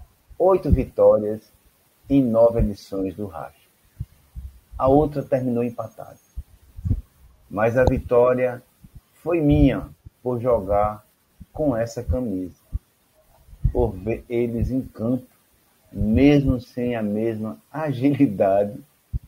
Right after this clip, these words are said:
e velocidade de outrora. E, acima de tudo, a vitória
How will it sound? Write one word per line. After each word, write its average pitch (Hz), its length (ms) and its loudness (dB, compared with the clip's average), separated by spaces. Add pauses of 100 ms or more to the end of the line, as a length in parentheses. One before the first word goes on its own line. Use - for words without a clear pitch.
e 127 100 4
velocidade 104 720 0
de 92 80 -4
outrora. - 400 -4 (1040)
E, 95 80 -6
acima 123 480 -2
de 123 140 -4
tudo, 120 440 -2 (720)
a 104 120 0
vitória 101 520 0